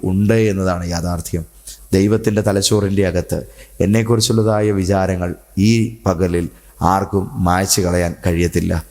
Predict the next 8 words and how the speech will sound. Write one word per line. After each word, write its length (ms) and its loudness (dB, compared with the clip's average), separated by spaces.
നിങ്ങളെക്കുറിച്ചുള്ളതായ 840 2
ദൈവത്തിൻ്റെ 480 2
വിചാരങ്ങൾ 640 0
അത് 160 2
നിങ്ങൾക്കുള്ള 540 0
അത്ഭുത 420 2
വിടുതലുകളും 680 2
വഴികളും 640 2